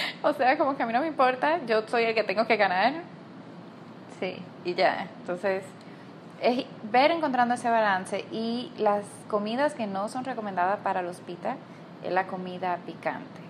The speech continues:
Speaker 1: principalmente.
Speaker 2: No necesariamente tiene que ser de que Tabasco y
Speaker 1: No,
Speaker 2: eso.
Speaker 1: exactamente.
Speaker 2: Ujú.
Speaker 1: Por ejemplo, comida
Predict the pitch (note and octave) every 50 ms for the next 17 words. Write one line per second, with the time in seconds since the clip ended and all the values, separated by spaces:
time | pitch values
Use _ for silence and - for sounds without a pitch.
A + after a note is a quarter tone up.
0 | - - - - - - - - - - G3+ G3 F#3+ F#3 F3 - F#3+ F3 - F3+
1 | E3 E3+ - - - - - - - - - - - - G#3 G#3+ A3 G#3+ A3+ B3
2 | B3 A#3 A#3 G#3+ A3 A3 A3+ A3+ G#3+ A3+ G#3 G#3 G#3 G#3+ G#3+ A3+ G#3 G3+ F#3 F#3
3 | F#3 F#3+ F#3 - F#3 E3 D#3+ E3+ - E3 D#3 D#3+ F3 F3+ F#3+ F#3+ F#3+ - - G#3+
4 | G#3 G#3 G3 F#3 F3+ F3+ F3+ E3+ - F#3+ F3+ - G#3 F#3+ F3+ F#3 F3+ F3 F#3 F3+
5 | F3 G3 F#3 - G3+ G#3 A#3 A3 G#3 - G#3 G3+ G#3 G3 F#3+ G3+ G#3 A3 A#3 A#3+
6 | A#3+ B3